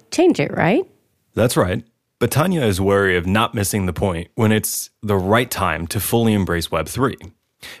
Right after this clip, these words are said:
Speaker 2: Because there's always the danger that if you're too late to the party, it's really hard to catch up.
Speaker 1: I suppose this is the classic innovator's dilemma, right? Uh, when you
Speaker 2: Mm-hmm.
Speaker 1: only sustain your current business and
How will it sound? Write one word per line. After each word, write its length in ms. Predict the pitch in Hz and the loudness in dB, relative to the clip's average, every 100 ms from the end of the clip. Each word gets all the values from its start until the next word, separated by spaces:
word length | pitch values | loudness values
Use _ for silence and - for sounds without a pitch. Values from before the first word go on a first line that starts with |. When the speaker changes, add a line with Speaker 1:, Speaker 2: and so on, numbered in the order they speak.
| - | -2
Speaker 2:
Because 240 | 117 113 | 2 4
there's 200 | 117 - | 4 4
always 360 | 123 156 190 - | 4 4 4 2
the 80 | |
danger 460 | 131 92 85 87 82 | 0 0 0 -2 -4
that 120 | 98 101 | -2 -2
if 100 | 101 | 0
you're 80 | 95 - | -2 2
too 80 | 156 | 2
late 160 | 151 | 2
to 80 | - | 0
the 80 | 135 | -4
party, 420 | - 104 98 95 - - - - | 2 4 4 0 -4 -14 -12 -6
it's 180 | - | -4
really 260 | 101 101 98 | 0 2 2
hard 180 | 87 85 | 0 -4
to 60 | - | -6
catch 200 | 80 - | -8 -8
up. 180 | - _ _ _ _ _ - | -10 _ _ _ _ _ 2
Speaker 1:
I 140 | 226 | 2
suppose 440 | 214 214 240 240 | 2 2 4 4
this 200 | 233 220 220 | 4 2 2
is 140 | 202 | 0
the 320 | 180 180 180 180 | 4 4 4 0
classic 480 | - 202 185 190 - | 0 2 2 -2 2
innovator's 640 | 196 208 180 180 170 156 | 4 4 4 4 4 2
dilemma, 500 | - 160 165 151 135 | 0 4 4 4 4
right? 400 | 156 156 185 180 | 2 0 0 -2
Uh, 360 | - 185 165 160 | 0 2 4 4
when 180 | 170 170 | 6 6
you 120 | 170 | 6
Speaker 2:
Mm-hmm. 80 | 185 | 6
Speaker 1:
only 220 | 185 185 | 4 4
sustain 420 | 180 170 - 165 160 | 2 -4 0 2 2
your 100 | 147 | 0
current 360 | - 175 185 | 2 4 4
business 460 | 208 208 208 208 - | 2 2 0 0 0
and 340 | 156 151 160 | 2 2 0